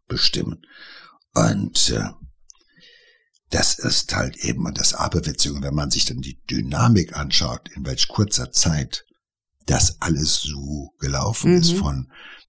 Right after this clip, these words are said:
Speaker 1: dem ersten Mal gesehen bis, äh, zur Kündigung der Beziehung schon nach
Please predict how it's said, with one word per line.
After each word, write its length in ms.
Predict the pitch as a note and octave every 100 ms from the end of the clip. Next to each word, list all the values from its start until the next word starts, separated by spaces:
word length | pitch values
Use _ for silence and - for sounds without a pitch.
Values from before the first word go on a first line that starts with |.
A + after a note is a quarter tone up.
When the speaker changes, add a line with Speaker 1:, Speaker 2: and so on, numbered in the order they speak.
| -
Speaker 1:
dem 160 | C2
ersten 420 | - C#2+ - - C2+
Mal 180 | C2+
gesehen 600 | B1 C2 B1+ C#2 F2+ G2+ - - - - - _ _ -
bis, 420 | C#3 - - - _ _ _
äh, 60 | - -
zur 360 | - - - - _ _ _ _ _ - -
Kündigung 640 | - F2 F2 E2 C#2+ C#2 - - -
der 260 | - - -
Beziehung 560 | - - - F2 D#2+
schon 260 | - - B1+
nach 300 | A#1+ - -